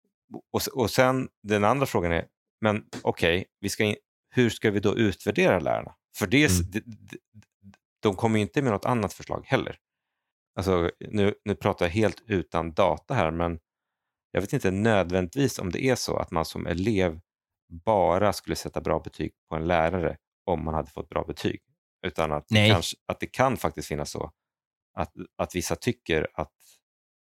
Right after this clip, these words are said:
Speaker 1: un-, om undervisningen är, att, att de bedömer undervisningen, inte betygssättningen. Men
Speaker 2: Absolut.
Speaker 1: jag har ingen data för det, men
Speaker 2: Ja, absolut, men jag tror det finns en stor andel också.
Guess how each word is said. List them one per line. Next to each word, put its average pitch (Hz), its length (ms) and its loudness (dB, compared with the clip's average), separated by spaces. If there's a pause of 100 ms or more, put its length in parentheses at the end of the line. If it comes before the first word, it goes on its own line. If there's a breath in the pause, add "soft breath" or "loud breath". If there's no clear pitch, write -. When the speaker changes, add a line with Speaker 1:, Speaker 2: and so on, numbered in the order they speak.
(260)
Speaker 1:
un-, 92 180 -4
om 92 160 -4
undervisningen 90 640 -2
är, - 160 -6 (140)
att, - 120 -12
att - 140 0
de 87 240 -2 (300)
bedömer 95 380 0
undervisningen, 85 560 -2
inte 80 220 -6
betygssättningen. - 720 -6
Men 90 220 -2
Speaker 2:
Absolut. 120 360 4
Speaker 1:
jag 95 60 6
har 92 60 4
ingen 87 220 0
data 90 340 0
för - 100 -6
det, 80 120 -4
men 85 280 0 (280)
Speaker 2:
Ja, - 180 2 (120)
absolut, 131 640 4
men 131 100 6
jag 131 120 6
tror 151 140 6
det 139 80 6
finns 131 220 6
en 131 80 6
stor 156 420 6
andel 113 360 6
också. 107 480 4